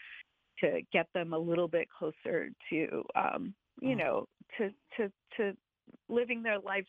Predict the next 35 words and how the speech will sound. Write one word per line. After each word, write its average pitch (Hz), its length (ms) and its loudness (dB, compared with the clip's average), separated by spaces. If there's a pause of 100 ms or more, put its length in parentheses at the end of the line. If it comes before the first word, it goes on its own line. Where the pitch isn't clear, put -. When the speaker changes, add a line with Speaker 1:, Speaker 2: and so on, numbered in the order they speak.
(160)
Speaker 1:
purpose 185 500 0
and 175 140 -6
being 170 220 0
happy 165 460 2
and 160 180 -2
thriving. - 540 4
And 202 100 -2
that's - 300 0
really, 123 320 4 (800)
um, 214 440 4 (320)
you 247 120 6
know, 151 160 8
and 180 120 4
that's, 190 200 6 (240)
that's, 190 200 4 (800)
that's 214 200 0
why 180 160 8
I 180 80 8
do 180 160 4
what 170 120 6
I 170 120 6
do, 170 220 4
right? 190 220 8 (280)
<laughs> 427 120 2 (180)
Speaker 2:
You 160 160 6
bet. 180 320 8 (100)
That's - 160 -18
why 160 160 8
we 151 160 10
read 165 360 8
about 143 220 8
what 131 240 6
you 143 80 8
do. 131 240 8
Renegade 151 520 12